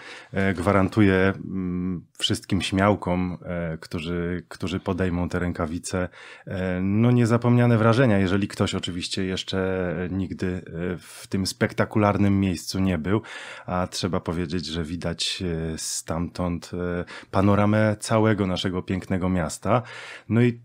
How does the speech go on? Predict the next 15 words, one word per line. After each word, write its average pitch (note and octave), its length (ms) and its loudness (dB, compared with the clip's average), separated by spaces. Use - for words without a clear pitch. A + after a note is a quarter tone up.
to B2 140 2
jest A#2 320 -2
taki A#2+ 500 0
dobry C#3 320 2
początek, G#2 680 2
żeby G#2 600 0
nastroić G#2 580 0
się G2 460 -4
na F#2+ 640 -2
najbliższą G2 640 -2
godzinę G2 400 2
biegu, F#2 460 0
em, F#2 680 -2
przez, - 460 -6
e, E2+ 540 -2